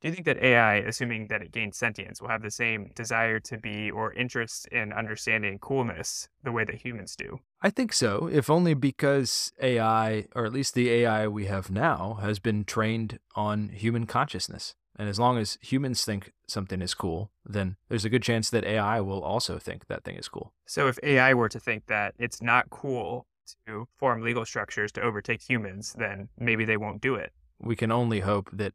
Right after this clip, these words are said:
Speaker 2: A I will be as disinterested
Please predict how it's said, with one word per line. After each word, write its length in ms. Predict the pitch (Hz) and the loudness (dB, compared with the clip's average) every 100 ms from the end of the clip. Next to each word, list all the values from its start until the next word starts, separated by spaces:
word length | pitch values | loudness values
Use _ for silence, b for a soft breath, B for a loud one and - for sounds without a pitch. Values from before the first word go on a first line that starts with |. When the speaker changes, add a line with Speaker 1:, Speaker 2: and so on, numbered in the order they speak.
| - | -4
Speaker 2:
A 140 | 107 | 0
I 260 | 101 101 98 | 2 2 2
will 400 | 98 95 92 90 - | 0 -2 -2 -4 -2
be 420 | 117 107 107 - _ 117 | 0 2 0 -6 _ -4
as 200 | 107 98 | -4 0
disinterested 920 | 135 127 139 123 123 - 110 98 | 2 2 0 -2 0 0 0 -2